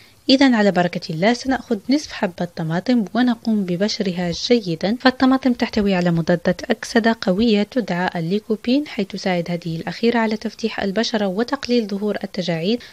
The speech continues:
كذلك فالطماطم تعطيك بشرة صافية مشرقة في وقت قصير جدًا. سنحتاج أيضًا إلى زيت الزيتون، فهو رائع جدًا لترطيب البشرة لغناه بفيتامين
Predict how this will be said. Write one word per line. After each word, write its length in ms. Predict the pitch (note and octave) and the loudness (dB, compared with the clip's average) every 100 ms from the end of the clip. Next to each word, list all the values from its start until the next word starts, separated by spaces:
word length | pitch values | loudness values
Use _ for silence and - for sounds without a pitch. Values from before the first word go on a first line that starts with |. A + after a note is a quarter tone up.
| _ | _
كذلك 400 | - C4 B3+ B3+ | 2 4 4 0
فالطماطم 560 | - - G#3 G#3 A3 G#3 | -4 -6 -4 -4 -4 -4
تعطيك 540 | G3+ F3 - G#3+ - | -4 -6 -2 -4 -2
بشرة 440 | G3+ G3 - F3+ F3+ | -2 -2 -2 -4 -6
صافية 600 | - C4+ C4 F#3+ G3 F#3+ | -2 -2 0 -2 0 0
مشرقة 640 | G3+ C4 A#3 A3+ - A#3+ | -2 -2 -2 -2 -2 -2
في 180 | - F#3+ | 0 -2
وقت 240 | F#3 - | -2 -6
قصير 460 | - F#3+ - A3+ A#3 | -10 -8 -2 0 0
جدًا. 320 | F3+ D3+ - - _ _ _ _ _ | -2 -6 -8 -10 _ _ _ _ _
سنحتاج 480 | - C#4 B3+ G3+ D#3+ F#3+ | 0 2 4 2 2 0
أيضًا 180 | F#3 | 0
إلى 280 | F#3 F3+ F3 | 0 0 -2
زيت 400 | F3 A3 G#3+ - | 2 2 2 0
الزيتون، 580 | G3+ F3 F#3 F3 A3 A#3 | -2 -2 -4 -2 -2 -2
فهو 300 | - F3 F3+ | -2 -2 0
رائع 280 | F#3+ F#3+ F3+ | 0 0 0
جدًا 360 | A#3+ A#3 - | 0 -2 0
لترطيب 580 | G#3+ A3 G#3 - G#3 G3+ - | -2 -2 -4 -4 -4 -4 -4
البشرة 640 | F3 F3+ A3+ G3 F3+ G#3 - | -2 -2 -2 -2 -2 -4 0
لغناه 560 | G#3+ B3+ G#3+ G#3+ A3 G3+ | 4 4 6 4 4 2
بفيتامين 600 | F3+ F#3 - F#3 F#3 | 0 -2 -2 0 0